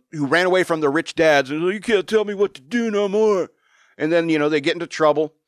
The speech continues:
on the streets or something like that. It's like, "I believe in anarchy because government sucks, and I hate the patriarchy 'cause I hate my dad." You know,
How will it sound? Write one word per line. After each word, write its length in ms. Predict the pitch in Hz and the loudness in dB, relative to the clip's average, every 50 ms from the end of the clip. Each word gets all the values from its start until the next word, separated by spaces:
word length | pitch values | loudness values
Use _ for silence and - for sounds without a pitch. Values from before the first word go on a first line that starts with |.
| _ _ - - | _ _ -10 -6
on 140 | 127 139 | -4 -4
the 80 | 147 135 | -4 -6
streets 340 | - - 156 151 147 143 - | -6 -4 -2 -2 -2 -2 -6
or 40 | 131 | -6
something 180 | - 160 - | -6 -4 -4
like 140 | 135 135 127 | -4 -4 -2
that. 140 | 139 139 143 | 0 -2 -2
It's 100 | 143 156 | -2 -4
like, 120 | 185 185 | -2 -2
"I 60 | 185 | 0
believe 280 | 175 175 190 208 202 165 | 0 -2 -4 -4 -2 -2
in 80 | 175 180 | -2 0
anarchy 640 | 180 175 185 185 185 180 170 160 - - 160 151 | 0 0 2 2 2 2 2 0 0 -2 -2 -2
because 440 | 139 131 139 - - 160 127 110 147 - _ _ - - - - _ - | -2 -2 -4 -6 -6 -6 -6 -8 -18 -20 _ _ -20 -20 -20 -20 _ -8
government 400 | - 202 190 180 180 170 165 - | -4 -4 -4 -2 -2 -4 -6 -6
sucks, 480 | - - - 175 185 175 170 160 - | -6 -4 0 2 4 4 2 2 -2
and 140 | 143 160 156 | -8 -6 -4
I 80 | 156 156 | -4 0
hate 240 | 185 196 185 - | 0 0 0 -2
the 60 | - 139 | -4 -8
patriarchy 680 | - 180 190 185 - - 180 175 170 165 156 - 151 - | -2 0 0 0 0 -2 -2 0 2 0 0 -2 -4 -6
'cause 200 | - 160 156 165 | -6 -6 -4 -2
I 100 | 156 156 | -2 0
hate 140 | 190 196 | -2 -2
my 100 | 175 151 | -2 -6
dad." 680 | 147 135 - - 185 175 180 180 175 165 160 147 135 - _ _ _ _ - - - - _ - | -10 -8 -2 0 0 2 2 2 0 0 -2 -2 -4 -8 _ _ _ _ -20 -20 -20 -20 _ -6
You 120 | 131 139 | -4 -2
know, 220 | 143 139 139 147 | -2 -2 -4 -4